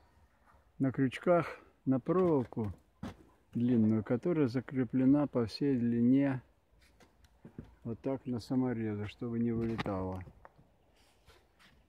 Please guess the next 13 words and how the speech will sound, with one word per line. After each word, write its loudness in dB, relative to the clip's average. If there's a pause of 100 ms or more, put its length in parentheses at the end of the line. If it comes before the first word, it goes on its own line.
(640)
И -4
на 0
крючках -6
закрепил -6 (1800)
вот -6
этот -4
лоток. -6 (200)
Теперь 0
вся 4
вода 6
собирается 2
в 2
бочку, 4